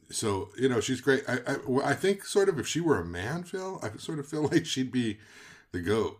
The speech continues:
Like, she'd be just like, I mean, you think about kickboxing, you think about, um, well, I should say, you know, you think about kickboxing,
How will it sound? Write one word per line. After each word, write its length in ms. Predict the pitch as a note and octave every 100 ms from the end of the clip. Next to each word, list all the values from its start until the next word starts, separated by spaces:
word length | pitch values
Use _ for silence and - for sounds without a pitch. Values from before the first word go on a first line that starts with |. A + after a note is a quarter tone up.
| -
Like, 180 | F#2 E2
she'd 220 | - G2+
be 300 | G2 F#2+ F2
just 340 | F#2+ E2+ -
like, 220 | F#2 E2+ -
I 260 | F2 E2+ G2
mean, 160 | G2+ G2
you 80 |
think 160 | - A2+
about 280 | F#2+ D#2+ -
kickboxing, 800 | - G2+ - A2+ A2 G#2+ A#2+ F#2
you 40 |
think 180 | E2+ F2
about, 360 | F2 F2 D#2+ - - - - -
um, 320 | E2+ D#2+ D2+ - -
well, 220 | G#2 G#2+
I 60 | G#2+
should 200 | - A2+
say, 220 | A#2+ G2 -
you 280 | G2 - F#2+
know, 60 |
you 60 | F#2+
think 140 | A2
about 140 | F#2 -
kickboxing, 580 | A#2+ B2+ B2 - C3